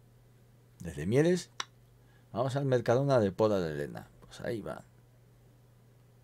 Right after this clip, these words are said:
Ya está. Por aquí he cazado también, todo esto me lo conozco bastante.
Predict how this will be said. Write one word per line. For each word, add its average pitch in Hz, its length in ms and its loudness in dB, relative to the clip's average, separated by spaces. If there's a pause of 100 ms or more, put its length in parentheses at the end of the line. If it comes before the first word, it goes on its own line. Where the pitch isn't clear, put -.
Ya 85 120 -8
está. - 280 -16 (580)
Por 95 120 -2
aquí 107 420 2
he 85 520 0
cazado 85 420 -6
también, 104 560 -4
todo 98 240 -4
esto 98 340 -4
me 82 100 -6
lo 82 120 -10
conozco 78 600 -10 (160)
bastante. - 640 -12